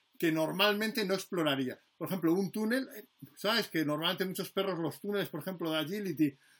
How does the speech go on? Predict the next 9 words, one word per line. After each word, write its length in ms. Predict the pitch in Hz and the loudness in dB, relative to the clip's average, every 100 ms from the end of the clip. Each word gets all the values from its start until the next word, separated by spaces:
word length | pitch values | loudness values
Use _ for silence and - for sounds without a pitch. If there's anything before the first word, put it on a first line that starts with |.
| _ | _
¿sabes? 200 | 180 190 | -2 0
Pues 320 | - 143 - _ _ | 0 0 -2 _ _
no 220 | - 143 175 | -4 -2 0
se 140 | 190 | 0
plantean 520 | - 170 160 190 180 | 2 2 4 2 2
acercarse 760 | 156 160 135 214 247 220 208 180 | 0 -2 -4 0 0 0 -2 -2
porque 360 | 170 135 156 | -4 -2 -2
inicialmente, 760 | 147 147 139 139 170 240 208 139 | 0 -2 -4 -4 -4 -4 -2 -4
porque, 420 | 143 127 143 135 | -4 -4 -4 -4